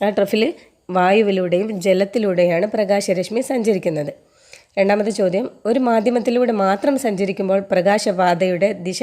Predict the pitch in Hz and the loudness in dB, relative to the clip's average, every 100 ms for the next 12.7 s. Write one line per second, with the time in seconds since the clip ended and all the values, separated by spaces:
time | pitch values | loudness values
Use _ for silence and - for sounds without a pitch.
0 | - 185 - 196 190 196 196 180 170 165 | -2 -2 0 0 2 2 2 2 0 -4
1 | - 156 - _ _ - 185 214 190 202 | -6 -10 -12 _ _ -14 -4 -4 -2 0
2 | 208 208 185 190 202 190 170 170 262 - | 0 0 0 0 0 0 0 0 -2 -8
3 | - _ - 185 190 208 233 247 247 208 | -20 _ -4 2 2 2 2 0 -2 -2
4 | 202 202 202 226 320 - 196 185 190 185 | -2 -2 -4 -4 -4 0 2 4 2 2
5 | 190 185 175 185 180 175 175 180 170 165 | 0 -2 -2 -4 -4 -6 -6 -4 -4 -4
6 | 190 196 190 175 175 190 220 208 196 180 | -6 -4 -2 0 0 0 -2 0 0 0
7 | 175 180 175 170 208 - 180 214 - - | -2 -2 -2 -2 -6 -4 -4 -4 -4 -12
8 | - - - 285 269 240 220 202 170 165 | -20 -8 0 4 6 4 4 2 0 -2
9 | 160 - 196 180 196 202 190 180 185 208 | -10 -8 -6 -6 -4 -2 -2 -2 -2 -2
10 | 330 - 208 208 196 185 160 170 151 - | -4 -6 2 4 6 4 4 0 -2 -6
11 | _ _ _ _ _ _ _ _ 226 247 | _ _ _ _ _ _ _ _ 2 4
12 | 254 262 262 202 - 196 | 6 4 2 -2 0 -2